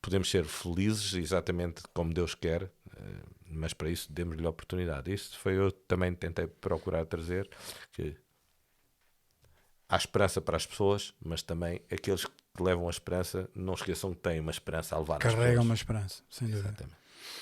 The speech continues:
Speaker 2: Ok, Fernando, não sei se se me
Speaker 1: Muito
Speaker 2: posso
Speaker 1: obrigado.
Speaker 2: cumprimentar assim,
Speaker 1: Sim, sim, sim.
Speaker 2: agradecer
Speaker 1: Sim, sim,
Speaker 2: bastante
Speaker 1: sim. Ok,
Speaker 2: ter estado
Speaker 1: obrigado.
Speaker 2: aqui em nome da, da nossa
Speaker 1: Obrigado
Speaker 2: equipa,
Speaker 1: também a vocês.
Speaker 2: podcast.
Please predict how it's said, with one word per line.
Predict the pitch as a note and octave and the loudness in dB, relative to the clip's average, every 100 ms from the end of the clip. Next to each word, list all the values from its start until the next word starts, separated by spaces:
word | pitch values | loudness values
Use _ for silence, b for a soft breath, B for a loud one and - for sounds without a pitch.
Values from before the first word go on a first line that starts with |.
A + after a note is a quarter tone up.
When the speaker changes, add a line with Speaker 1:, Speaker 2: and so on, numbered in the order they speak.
| B B - _ | B B -18 _
Speaker 2:
Ok, | - C3 | 6 8
Fernando, | B2 B2+ A#2+ A2+ | 10 8 10 8
não | A2+ | 4
sei | - A#2+ | 2 2
se | - - - - _ - | 0 -6 -14 -20 _ -18
se | - | -10
me | A2 | -10
Speaker 1:
Muito | - - | -8 2
Speaker 2:
posso | A2 | 6
Speaker 1:
obrigado. | F#2+ F#2+ G2 | 10 12 12
Speaker 2:
cumprimentar | A#2+ A#2+ A#2 | 12 8 6
assim, | G#2+ A#2+ | 6 2
Speaker 1:
Sim, | B2 A2 G#2 | 4 4 4
sim, | G2 G2+ | 4 4
sim. | - G2+ | 2 2
Speaker 2:
agradecer | A2+ A2+ - A2+ | 4 4 4 4
Speaker 1:
Sim, | - | 2
sim, | - A#2 | 0 -2
Speaker 2:
bastante | A#2 - | -2 -4
Speaker 1:
sim. | - - D2+ | -8 -8 -6
Ok, | D2+ - | -4 0
Speaker 2:
ter | C#2 | 2
estado | - A#2 | 6 6
Speaker 1:
obrigado. | E2 D#2+ D#2+ | 6 6 6
Speaker 2:
aqui | C3 B2+ D#3 | 6 2 -2
em | A2+ | 0
nome | A#2+ A#2 | 2 2
da, | A2 G#2+ G#2 G#2 | 2 0 -2 -4
da | A#2 B2 - | -6 -8 -8
nossa | G#2+ F#2+ | 0 6
Speaker 1:
Obrigado | G2 F#2+ F#2+ | 8 8 8
Speaker 2:
equipa, | A#2+ A#2+ | 8 6
Speaker 1:
também | A#2+ G#2+ | 6 4
a | |
vocês. | A#2 G#2+ | 2 4
Speaker 2:
podcast. | G2+ B2 A#2 | 6 8 6